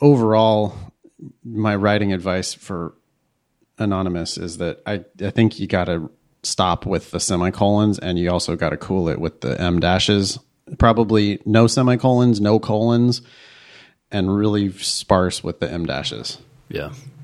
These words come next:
Speaker 1: 'Cause there's just, like, a lot. It's like, this is, like, coming at ya.
Speaker 2: Yeah.
Speaker 1: Which is just too much, 'cause it's like, it makes me think about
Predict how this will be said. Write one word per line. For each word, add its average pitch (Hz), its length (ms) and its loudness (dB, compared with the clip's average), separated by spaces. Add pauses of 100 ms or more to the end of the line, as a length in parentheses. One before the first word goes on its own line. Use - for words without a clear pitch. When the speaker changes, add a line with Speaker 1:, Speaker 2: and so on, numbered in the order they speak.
Speaker 1:
'Cause 104 160 -6
there's 117 220 0
just, 120 180 -4
like, 101 160 -2
a - 40 -8
lot. 82 440 -4 (120)
It's 98 140 -12
like, 101 260 -2
this 113 180 0
is, 107 80 0
like, 90 300 -4
coming 101 340 -6
at 82 240 -10
ya. 57 140 -8 (480)
Speaker 2:
Yeah. 85 300 -6 (640)
Speaker 1:
Which 101 240 -6
is 95 180 -6
just - 240 -8
too 113 140 -2
much, 98 300 -2
'cause 87 140 -6
it's 78 140 -8
like, 87 260 -6
it 101 140 -6
makes 113 220 2
me 120 100 4
think 117 200 2
about 104 320 0